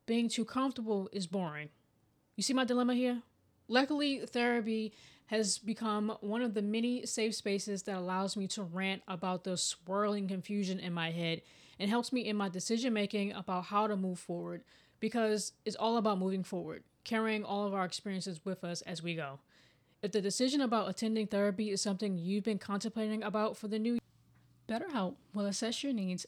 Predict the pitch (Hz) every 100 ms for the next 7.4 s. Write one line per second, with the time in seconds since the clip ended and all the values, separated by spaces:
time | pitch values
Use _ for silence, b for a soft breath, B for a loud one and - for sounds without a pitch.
0 | - 196 196 220 - 240 233 220 202 208
1 | 202 240 262 202 190 190 202 - 190 190
2 | 185 190 185 160 156 156 - - b b
3 | b b 196 226 202 220 202 202 208 214
4 | 220 202 190 175 175 185 - 196 240 262
5 | 185 170 165 - - _ - 190 196 190
6 | 185 - 190 - 240 277 - 202 196 190
7 | 190 175 170 165